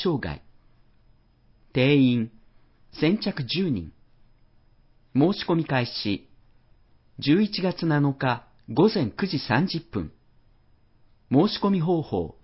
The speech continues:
直接または電話で、市保健センタ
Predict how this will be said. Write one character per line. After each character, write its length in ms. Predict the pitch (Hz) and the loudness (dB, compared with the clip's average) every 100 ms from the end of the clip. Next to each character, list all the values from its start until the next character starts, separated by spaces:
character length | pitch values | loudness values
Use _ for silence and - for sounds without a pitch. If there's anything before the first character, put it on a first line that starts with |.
| _ _ _ _ _ _ _ - | _ _ _ _ _ _ _ 0
直 140 | 135 - | 0 0
接 140 | 175 - - - _ | -4 -4 -14 -20 _
ま 180 | - 127 | 0 2
た 120 | 202 | 2
は 140 | 208 139 | 0 0
電 220 | 98 113 | 0 2
話 120 | 110 | 2
で、 320 | 95 87 - - - _ _ - | 0 -4 -6 -18 -20 _ _ -10
市 340 | - 202 202 - | -4 -4 -6 -10
保 140 | 185 | -4
健 220 | - 196 | 0 0
セ 180 | 190 190 | 0 -2
ン 80 | 165 | -4
タ 380 | - 76 - | -4 -6 -6